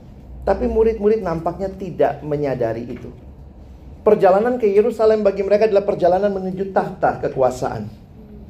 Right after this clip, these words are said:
Menuju ke Yerusalem bagi mereka adalah kesempatan Yesus akan datang ke pusat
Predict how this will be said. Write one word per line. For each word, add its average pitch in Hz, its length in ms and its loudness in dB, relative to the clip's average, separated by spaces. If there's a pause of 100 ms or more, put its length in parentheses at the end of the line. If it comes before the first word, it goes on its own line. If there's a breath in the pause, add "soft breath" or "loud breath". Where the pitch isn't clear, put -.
(460)
Menuju 185 400 0
ke 196 80 6
Yerusalem 190 480 4
bagi 175 240 2
mereka 175 320 4
adalah 165 240 4
kesempatan 214 1040 0 (320 loud breath)
Yesus 185 560 0
akan 185 320 2
datang 185 480 2
ke 180 60 4 (100)
pusat - 480 -6